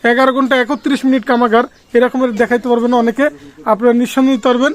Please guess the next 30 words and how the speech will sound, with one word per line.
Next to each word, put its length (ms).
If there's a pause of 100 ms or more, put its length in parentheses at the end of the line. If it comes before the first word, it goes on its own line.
(120)
আহ, 360
ভিউয়ার্স, 300
আহ, 260
ডকুমেন্ট 500
সহ 220
আপনাদের 420
সব 260
দেওয়া 240
যাবে 280 (340)
এবং 300
কার 200
কবুতর 460 (160)
রেজাল্ট 420
আছে, 260
কিভাবে 360
ডিম 200
বাচ্চা 260
গ্যারান্টি, 440 (400)
আপনারা 320
নিঃসন্দেহে 600
নিতে 180
পারবেন। 260 (440)
প্রাইস 280
পড়বে 220
only 220
চার 160
হাজার 220
টাকা, 180 (640)
only 240
কামাগার, 440